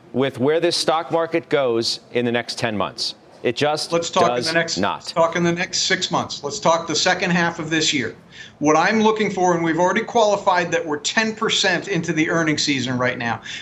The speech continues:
Speaker 2: but what I'm looking for is the guidance. And as much as I see negative guidance from Lockheed Martin on supply chain, I see positive guidance across a wide array of industries, whether it's J P Morgan, whether it's United Healthcare, whether it's Taiwan Semi, whether it's Samsung Electric.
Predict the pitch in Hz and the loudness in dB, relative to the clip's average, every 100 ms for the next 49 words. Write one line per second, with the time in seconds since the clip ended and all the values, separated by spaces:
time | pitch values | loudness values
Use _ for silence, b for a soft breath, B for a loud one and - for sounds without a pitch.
0 | B 170 196 180 170 180 226 226 214 - | B 2 4 4 4 4 4 4 0 2
1 | 185 175 165 - 156 156 147 131 110 - | 2 2 2 -2 0 2 2 -2 -8 -8
2 | - B B B 160 175 175 214 226 226 | -10 B B B 0 2 2 2 2 2
3 | 202 190 - 208 196 196 196 190 180 175 | 2 2 0 2 2 2 2 2 2 2
4 | 180 175 175 170 170 170 180 175 165 170 | 2 -2 -2 2 2 2 0 0 2 2
5 | 175 151 147 - - 165 160 156 151 131 | 2 0 0 -2 0 2 2 2 -2 -2
6 | 120 B B 208 202 233 - 208 208 220 | -6 B B 0 2 2 0 2 2 2
7 | 208 170 165 160 156 151 147 170 165 156 | 0 2 2 2 0 -6 -4 0 0 0
8 | 131 135 160 190 220 240 185 170 170 165 | -6 0 2 4 2 0 0 0 0 0
9 | 160 165 151 - - 139 120 139 135 131 | 0 0 -2 -4 -4 -4 -2 -2 -2 -4
10 | - 196 196 196 185 185 180 180 B B | 0 0 2 0 2 2 2 -2 B B
11 | B 156 170 165 151 165 180 180 180 180 | B 2 2 2 0 0 0 2 2 2
12 | - 180 165 156 147 147 - 185 185 175 | 2 2 4 2 2 -2 0 0 2 2
13 | 170 - 185 180 170 156 139 139 - 180 | 2 2 2 2 2 2 0 -2 0 0
14 | 185 175 185 165 156 165 160 151 147 | 0 0 2 2 2 2 2 -2 -2